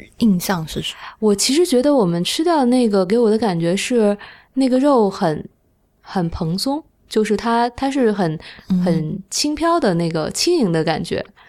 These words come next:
Speaker 2: 然后稍微有一点弹性。但是，嗯，就是一般来说，好像认为吊龙拌是应该是非常，非常那个鲜甜，然后很弹的那个状态，但我觉得没，并没有，并没有完全感受到。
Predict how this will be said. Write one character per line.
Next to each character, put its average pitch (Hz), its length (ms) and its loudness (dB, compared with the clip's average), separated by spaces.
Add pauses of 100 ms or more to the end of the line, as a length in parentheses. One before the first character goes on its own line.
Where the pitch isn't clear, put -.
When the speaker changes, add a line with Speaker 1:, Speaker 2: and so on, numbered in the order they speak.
(120)
Speaker 2:
然 175 180 0
后 196 220 0
稍 233 240 2
微 233 280 4
有 175 200 0
一 170 160 -8
点 165 320 -6
弹 156 320 -8
性。 185 300 -2 (400)
但 254 180 0
是， 233 320 0 (360)
嗯， 190 840 -2
就 302 160 -4
是 233 380 2
一 262 80 -4
般 285 180 2
来 226 160 4
说， 220 220 2
好 196 140 0
像 190 240 2
认 214 120 4
为 185 220 2 (300)
吊 220 160 2
龙 180 180 0
拌 202 280 2
是 190 180 -2
应 190 100 2
该 196 160 4
是 202 220 0
非 208 120 0
常， 214 220 -2
非 220 100 2
常 185 220 2
那 185 160 2
个 160 380 -2
鲜 285 260 -2
甜， 170 340 0
然 165 160 0
后 190 120 0
很 180 180 -4
弹 156 340 -4
的 208 120 0
那 226 80 4
个 196 80 2
状 175 180 0
态， 165 220 -4 (240)
但 202 200 2
我 170 160 -2
觉 170 160 -6
得 180 80 -2
没， 170 240 -4
并 202 200 0
没 180 140 0
有， 175 360 -4 (640)
并 196 160 0
没 185 80 0
有 175 80 -2
完 170 140 -2
全 202 120 -2
感 202 140 -2
受 165 180 -6
到。 156 240 -8